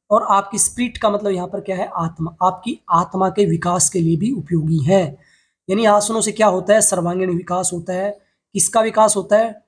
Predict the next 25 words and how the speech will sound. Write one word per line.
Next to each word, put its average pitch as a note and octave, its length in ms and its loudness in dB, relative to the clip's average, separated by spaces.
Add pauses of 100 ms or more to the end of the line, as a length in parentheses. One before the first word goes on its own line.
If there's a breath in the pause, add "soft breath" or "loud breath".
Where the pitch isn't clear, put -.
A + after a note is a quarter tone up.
(120)
शरीर, G3+ 520 -2
मन F#3+ 220 0
और G3+ 220 0
आत्मा E3+ 380 0
का F#3 160 -2
विकास F3 600 -4
होता C#3 280 -6
है। D3 360 -4 (800)
तो - 60 -16
आसन, A#3+ 560 0 (640)
आसनों A#3 360 0
का A#3 140 2
एक G3+ 160 0
वैज्ञानिक F#3+ 440 -2
पक्ष - 220 -2
भी G#3 60 -4
होता G3 300 -2
है, G3 260 -2 (300 soft breath)
आसनों G#3 340 0
का A3+ 100 0
आध्यात्मिक E3+ 640 -4
पक्ष - 260 -4
भी G3 60 -2
होता F3+ 280 -2
है, F#3 240 -2